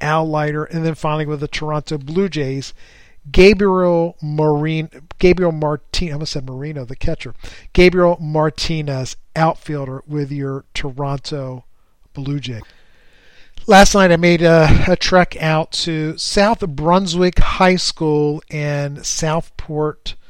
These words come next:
uh, North Carolina. Southport's on, if you've ever been to, to the coast of North Carolina, it's just beautiful towns, and Southport is a really neat port.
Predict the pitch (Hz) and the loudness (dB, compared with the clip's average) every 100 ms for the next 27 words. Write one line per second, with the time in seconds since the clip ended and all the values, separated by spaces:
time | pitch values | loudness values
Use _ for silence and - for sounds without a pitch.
0 | - _ _ - 156 143 139 139 147 143 | -20 _ _ -14 -10 -8 -8 -8 -8 0
1 | - 135 127 131 127 110 - 160 151 - | 0 0 -6 -8 -10 -10 -2 -2 -2 -6
2 | 147 139 131 131 - 147 - 147 185 202 | -6 -6 -8 -12 -16 -14 -12 -10 -6 -4
3 | 269 254 226 190 175 165 - - 151 - | -2 -2 0 0 0 -2 -4 -4 -4 -6
4 | - 180 185 - 175 165 175 - - 165 | -6 -4 -4 -6 -6 -4 -4 0 0 0
5 | 156 156 160 - - 220 170 - - - | -4 -6 -8 -10 -6 -4 -4 -8 -18 -20
6 | - - - - - 233 247 - 139 - | -20 -20 -20 -16 -4 2 2 0 0 4
7 | 156 147 123 123 - 156 - 175 180 - | 4 2 -4 -10 -10 -6 0 2 2 -2
8 | 165 156 151 135 143 156 208 196 160 143 | -4 -4 -4 -6 -8 -6 -2 0 0 -4
9 | 151 151 - - - 190 143 - | -4 -4 -8 -10 -4 -2 -2 -6